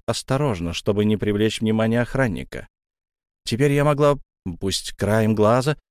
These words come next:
но всё же видеть часть иллюминатора. Правда, за стеклом наблюдалась пока только бескрайняя морская даль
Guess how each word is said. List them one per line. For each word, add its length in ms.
но 180
всё 240
же 140
видеть 360
часть 540
иллюминатора. 840
Правда, 400
за 160
стеклом 460
наблюдалась 540
пока 240
только 400
бескрайняя 720
морская 500
даль 380